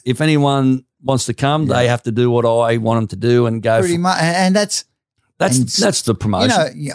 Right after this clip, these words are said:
Speaker 2: all right, now we're getting into some, a lot of people talk, they, I hear all these new words. "Ah, you're a narcissist, you're this, you're that." Guess what, idiots? You have to be a bit like that if you, if you're running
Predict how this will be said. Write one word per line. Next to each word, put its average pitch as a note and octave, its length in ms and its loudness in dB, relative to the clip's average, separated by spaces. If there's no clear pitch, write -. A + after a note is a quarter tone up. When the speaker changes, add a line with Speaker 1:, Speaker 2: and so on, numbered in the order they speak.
Speaker 2:
all C#3+ 120 0
right, A#2 180 0
now C3+ 300 2
we're A#2 180 2
getting A#2 360 -2
into A2+ 220 -2
some, G2+ 380 -4
a C3+ 60 -6
lot A#3 200 2
of G3+ 140 -2
people D#3+ 380 -2
talk, C#3+ 420 -2
they, D3+ 180 0
I E3 120 0
hear G3 200 2
all F#3 120 2
these C#3 240 -2
new C#3 200 2
words. A2 680 0
"Ah, G2+ 360 -2
you're G2+ 460 -4
a G#2 40 -2
narcissist, A2 1120 -2
you're A2+ 320 2
this, A#2+ 480 0
you're A2+ 140 2
that." B2+ 320 0
Guess - 220 -4
what, D#3 200 0
idiots? B2+ 580 -2
You E3 120 0
have G3+ 260 0
to G3 80 -8
be D3 160 2
a A#2+ 60 2
bit A#2+ 220 -2
like A2 260 -2
that A2 260 -2
if A#2 200 -6
you, C3+ 180 2
if B2+ 200 -8
you're C3 140 2
running B2 540 2